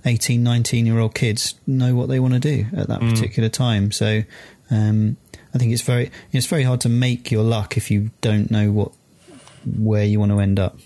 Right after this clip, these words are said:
Speaker 1: But you've got to put yourself out there, haven't you? That's the, that's the main thing. Um, and our industry has a lot of people who aren't very confident and, or haven't got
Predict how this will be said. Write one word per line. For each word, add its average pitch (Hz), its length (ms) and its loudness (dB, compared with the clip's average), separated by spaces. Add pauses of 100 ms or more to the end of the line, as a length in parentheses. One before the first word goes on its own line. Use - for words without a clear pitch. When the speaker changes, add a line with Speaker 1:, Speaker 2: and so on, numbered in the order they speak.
(120)
Speaker 1:
But 139 220 0
you've 135 160 0
got 170 80 2
to 135 60 2
put 127 160 0
yourself 117 320 0
out 135 200 0
there, 98 140 2
haven't 110 200 0
you? 98 120 0
That's 113 240 0
the, - 100 -2
that's - 240 -4
the 113 80 2
main 113 180 2
thing. 98 340 0
Um, 113 220 2 (260)
and 127 120 2
our 143 180 2
industry 110 380 0
has 107 160 0
a 120 40 0
lot 113 100 2
of 110 100 -4
people 113 260 0
who 110 140 2
aren't 113 240 2
very 104 160 2
confident 101 580 -2
and, 107 160 2 (320)
or 104 340 2
haven't 113 340 0
got 107 200 -2